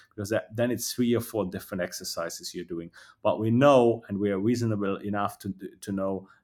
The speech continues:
that, uh, you have to accommodate the national needs. It's even written in legislation. So small, big ca-, pharma, to answer your question, have to go the same pathway. Uh, and it's really important, uh, as well that what we're doing at the E U level is also to be taken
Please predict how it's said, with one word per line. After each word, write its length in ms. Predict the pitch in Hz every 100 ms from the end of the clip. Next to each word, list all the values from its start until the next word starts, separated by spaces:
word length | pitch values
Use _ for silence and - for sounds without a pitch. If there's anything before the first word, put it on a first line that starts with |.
| _
that, 340 | 101 90 92
uh, 60 | 87 90
you 80 | 98
have 300 | - 113 -
to 120 | -
accommodate 580 | 92 - 107 104 92 90
the 60 | 87
national 420 | 90 - 87 85
needs. 240 | 92 90
It's 140 | 90 -
even 220 | 101 92
written 240 | 92 92 98
in 100 | 90
legislation. 640 | 87 - - 90 90 92 - - -
So 140 | - 131
small, 380 | - 180 180
big 260 | 143 165 170
ca-, 180 | - 160 -
pharma, 540 | 143 135 131 120 110 - _
to 120 | -
answer 280 | 123 123 -
your 100 | 110
question, 540 | - 113 107 - 104 101 _ _
have 220 | - 120
to 80 | -
go 180 | 113 107
the 80 | 101
same 320 | - 135 127
pathway. 640 | 123 110 107 - 110 110 - _ _ 113
Uh, 260 | 101 101 - _
and 180 | 110 107
it's 220 | 101 -
really 240 | 113 110
important, 640 | 104 101 - 98 - 98 90 -
uh, 200 | 98 92 98
as 100 | 95
well 480 | 98 117 107 101 - _ _
that 180 | 104 113
what 200 | 110 117
we're 100 | 110
doing 280 | 107 135 127
at 120 | 120
the 60 |
E 120 | 110 110
U 180 | 104
level 240 | 98 95 95
is 140 | 95
also 220 | 104 - -
to 100 | 98
be 100 | 95
taken 440 | - 110 - 104